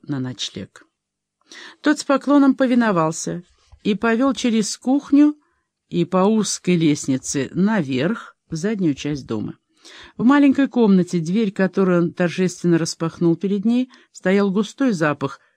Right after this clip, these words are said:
щёлока от кипящих котлов с бельём, находящихся внизу. Зато была широкая добротная постель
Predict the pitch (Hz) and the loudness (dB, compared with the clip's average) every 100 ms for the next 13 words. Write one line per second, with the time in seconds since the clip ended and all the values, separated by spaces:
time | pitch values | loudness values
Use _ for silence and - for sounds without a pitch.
0 | _ - - 226 196 147 127 117 117 _ | _ -14 -6 0 0 0 -2 -6 -8 _
1 | _ 147 151 - 151 175 175 - 156 - | _ -8 -6 -4 -4 0 -2 -2 -4 -6
2 | - 143 - 139 120 120 147 143 185 247 | -4 -4 -2 -4 -4 -6 -6 -4 0 2
3 | 262 262 _ _ _ 180 185 190 180 - | 2 0 _ _ _ -6 -4 -4 -4 -6
4 | - 175 170 180 156 170 - _ _ - | -8 -2 0 0 -2 -6 -10 _ _ -20
5 | - _ - 185 233 302 262 262 262 240 | -20 _ -4 0 2 2 4 4 2 0
6 | - 269 262 214 185 175 185 165 156 139 | -2 0 2 2 0 2 0 2 0 0
7 | 135 117 - _ _ - 117 - - - | -4 -4 -8 _ _ -10 -8 -8 -12 -2
8 | 254 240 | -2 -2